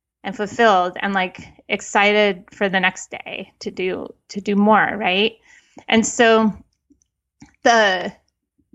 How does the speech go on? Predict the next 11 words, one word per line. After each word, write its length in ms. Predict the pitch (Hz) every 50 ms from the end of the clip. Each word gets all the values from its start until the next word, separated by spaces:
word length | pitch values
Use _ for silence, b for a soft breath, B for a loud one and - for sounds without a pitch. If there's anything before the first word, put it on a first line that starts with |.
| - - _ _ _ _ _ _ _ _ _
with 320 | - 208 233 262 285 285 294
so 480 | - - - - - 254 247 254 262
many 280 | 254 247 226 220 214 202
people 380 | - - 226 202 - 208 196
feeling 380 | 196 - 202 190 185 190 190 190
time 260 | - - 196 190 185
poor, 240 | - - 196 190 190
so 160 | - - 220
we 160 | 220 240 240
conducted 800 | 233 - 254 240 220 214 202 196 208 - 208 202 202 202 196 190
a 600 | 208 - - - 202 190 180 180 180 180 180 185